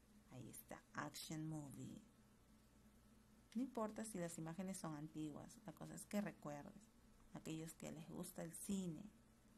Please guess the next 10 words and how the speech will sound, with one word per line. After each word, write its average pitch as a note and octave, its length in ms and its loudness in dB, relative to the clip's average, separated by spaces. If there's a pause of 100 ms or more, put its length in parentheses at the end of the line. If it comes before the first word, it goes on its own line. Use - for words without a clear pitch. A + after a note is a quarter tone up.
(160)
pueden D3+ 280 0
reconocerlo D3+ 760 -2
muy D3+ 180 0
fácilmente. G#3+ 840 6 (680)
Action F3 480 2
movie, G3 420 4 (1500)
aquella D3 420 -4
película F3+ 800 2 (340)
en G#3+ 180 10
la G3 100 8